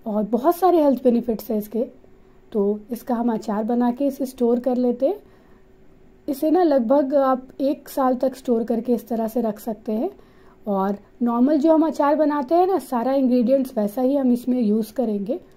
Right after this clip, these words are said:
और अभी जो ये आमरा मिलता है ना, ये इसमें, आ,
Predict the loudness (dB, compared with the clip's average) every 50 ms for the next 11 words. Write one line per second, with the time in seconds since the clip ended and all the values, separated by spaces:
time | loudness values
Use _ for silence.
0 | -20 -20 -20 -20 -20 -20 -20 -20 -20 -20 _ -20 -18 -10 -6 -6 -6 -4 -2 0
1 | 2 4 6 6 6 6 6 8 8 6 6 4 4 2 2 2 4 4 4 2
2 | 2 0 0 0 0 0 0 0 -2 -4 -6 -16 _ -14 -6 -4 -2 -2 -2 -2
3 | -6 -6 -2 -2 0 0 -2 -4 -6 -10 -12 -10 -6 -4 -4 -2 -2 -2